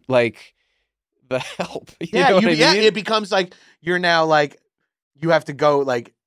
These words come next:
Speaker 2: tell, "Oh, and is it, it's Kwakzala?" <laughs>
Speaker 1: Right, exactly. Yeah, your status, like, plummets
Speaker 2: <laughs>
Speaker 1: immediately.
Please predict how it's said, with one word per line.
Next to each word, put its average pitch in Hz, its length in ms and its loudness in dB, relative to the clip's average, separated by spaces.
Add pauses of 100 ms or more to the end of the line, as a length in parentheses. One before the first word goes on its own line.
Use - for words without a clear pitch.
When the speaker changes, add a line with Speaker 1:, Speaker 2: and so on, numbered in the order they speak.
Speaker 2:
tell, 139 220 -4 (220)
"Oh, 196 240 -4
and 180 240 -4 (160)
is 170 180 -4
it, 170 160 -2 (300)
it's 156 160 -6
Kwakzala?" 156 1000 -2 (140)
<laughs> 233 140 -6
Speaker 1:
Right, 123 260 -6
exactly. 117 600 -4
Yeah, 156 220 2
your 151 140 2
status, 180 560 0
like, 143 140 -2 (140)
plummets 175 640 -4
Speaker 2:
<laughs> - 0 -
Speaker 1:
immediately. 135 880 -2